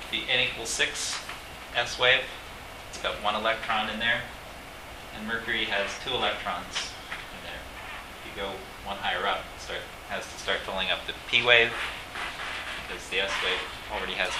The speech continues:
two electrons in it. It can only have two, because it can only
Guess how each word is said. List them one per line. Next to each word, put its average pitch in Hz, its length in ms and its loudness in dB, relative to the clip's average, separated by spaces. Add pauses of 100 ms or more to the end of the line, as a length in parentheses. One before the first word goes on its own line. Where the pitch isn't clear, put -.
two 101 80 2
electrons 95 500 4
in 107 100 0
it. 110 100 0 (300)
It - 60 -8
can 95 80 -6
only 92 160 -2
have - 120 -4 (140)
two, 101 100 -4 (1800)
because 90 220 -4
it 85 80 0 (2250)
can 104 80 -4
only 90 180 -2